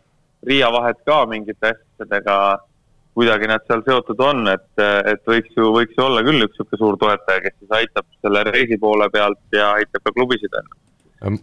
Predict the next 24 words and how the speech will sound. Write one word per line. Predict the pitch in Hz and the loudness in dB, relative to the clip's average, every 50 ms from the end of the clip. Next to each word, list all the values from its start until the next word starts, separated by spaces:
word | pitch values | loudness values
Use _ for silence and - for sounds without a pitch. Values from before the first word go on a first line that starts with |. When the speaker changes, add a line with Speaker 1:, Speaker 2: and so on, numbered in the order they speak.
| _ | _
Speaker 1:
Mõte | - 135 165 202 165 151 | -2 0 0 0 2 2
iseenesest | 143 160 165 156 139 127 123 - - | 2 2 2 2 0 -2 -4 -8 -10
on | 123 | -6
super, | - 175 196 - - 110 - - | -2 -2 -2 0 -2 -4 -4 -4
mõte | - 127 156 165 - 131 | -2 -2 -2 0 0 -2
on | 117 110 - | -4 -4 -2
väga | 120 131 147 156 143 127 | -2 0 0 2 0 0
super. | - 151 143 - 131 - - _ _ _ _ _ _ - - - _ | -2 -4 -6 -6 -10 -20 -20 _ _ _ _ _ _ -20 -20 -20 _
Sest | _ - 120 - _ _ _ - 113 113 | _ -8 -8 -8 _ _ _ -10 -10 -4
see, | - 151 156 160 151 | -2 0 2 2 2
kuidas | 120 139 127 127 120 117 | 2 2 0 0 -2 -2
mindi | 131 139 160 156 139 120 127 | -2 0 0 0 0 0 2
üle | 131 143 151 151 135 120 | 2 2 2 2 2 0
nagu | 113 113 113 110 110 113 | 0 0 -2 -2 0 0
Eesti | 123 147 170 160 165 - 131 | 2 2 0 -2 -4 -6 -4
liigast | 120 127 131 131 117 113 110 - - | -2 0 0 0 0 -2 -4 -2 -2
Eesti-Läti | 131 139 147 139 - 135 - 135 160 175 - 147 | -2 -2 -2 -2 -4 -2 -2 -2 -2 -2 -4 -4
liiga | 131 123 123 120 117 113 | 0 0 0 2 0 0
peale, | - 113 104 98 95 90 90 - _ _ _ _ _ _ _ _ _ _ _ _ _ _ _ - _ - - | 0 0 0 0 0 0 -4 -6 _ _ _ _ _ _ _ _ _ _ _ _ _ _ _ -20 _ -2 0
tõi | 135 135 123 | 2 2 2
nagu | 120 117 110 113 | 2 0 0 0
natukene | 117 131 135 - - 110 - - 113 110 110 110 | 0 0 0 -2 -4 -4 -2 -2 -2 0 2 2
uut | 127 143 143 127 - _ _ | 4 4 2 2 0 _ _
sihukest, | _ - 113 110 - - 113 110 110 107 - | _ -6 -6 -4 -2 0 0 0 0 0 -4